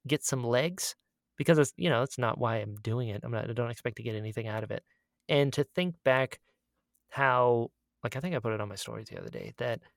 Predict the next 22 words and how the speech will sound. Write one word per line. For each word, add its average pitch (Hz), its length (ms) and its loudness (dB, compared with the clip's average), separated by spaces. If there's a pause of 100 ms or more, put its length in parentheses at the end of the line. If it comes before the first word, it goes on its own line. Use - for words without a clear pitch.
(540)
you 185 420 0
changed 156 580 0
everything 127 680 0 (760)
because 147 680 6 (280)
<laughs> - 0 - (880)
I 302 120 10
remember 233 580 6 (440)
I 226 80 12
s-, - 220 4
so 208 140 8
I 208 180 8
started 247 340 6
acting 185 540 4 (100)
professionally 147 720 2
in 120 280 -2
June 160 440 2
of - 100 0
twenty 160 320 2
fourteen. 135 680 0 (240)
That 147 160 6
was 151 220 2
the, 135 260 6